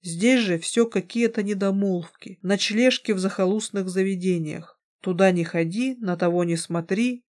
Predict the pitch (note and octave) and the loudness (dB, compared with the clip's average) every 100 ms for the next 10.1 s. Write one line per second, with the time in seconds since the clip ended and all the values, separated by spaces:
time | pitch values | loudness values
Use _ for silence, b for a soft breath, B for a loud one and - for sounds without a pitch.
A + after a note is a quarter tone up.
0 | _ B3+ B3 A#3 A3+ A3 G#3 G3+ G3+ E3+ | _ 0 2 2 0 0 0 2 2 0
1 | D3+ - _ _ _ _ _ E3 F#3+ B3+ | -4 -10 _ _ _ _ _ 0 4 4
2 | B3+ A3+ A#3+ A#3+ A#3+ B3+ - - C4 F3+ | 2 4 4 4 2 -4 -4 0 2 2
3 | E3+ E3 D#3+ D#3+ G#3+ B3+ A#3+ _ - - | 0 -2 -2 0 0 0 -4 _ -4 2
4 | G#3 G3+ F#3+ C#4+ B3 F#3+ F3 F3 G3 C4+ | 6 6 4 4 2 2 0 2 4 4
5 | B3+ A#3+ A#3 B3 G3 E3+ E3+ E3 E3+ F3 | 2 0 0 2 0 0 0 2 2 2
6 | F#3 E3+ D#3 D#3+ - - F#3+ A3 G#3 F#3+ | 2 0 -2 -10 -14 -2 2 6 6 6
7 | F#3 G3+ G3 F#3+ - C4+ B3+ F#3+ - E3+ | 6 4 2 2 0 0 2 0 -4 -6
8 | F3+ F3+ A3 G#3+ G3 G3 B3 A#3 F3 E3 | -2 2 4 2 0 -2 0 0 -2 -4
9 | - A#3+ B3+ A#3+ A3+ - F3+ D#3+ D#3 D3+ | -2 2 4 4 0 -2 0 0 -2 -10
10 | - | -18